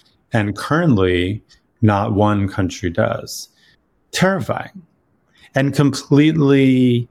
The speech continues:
unacceptable that we're not one year after Paris.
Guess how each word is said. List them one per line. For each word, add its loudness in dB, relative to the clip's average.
unacceptable -4
that 0
we're 0
not -2
one 2
year 0
after -6
Paris. -6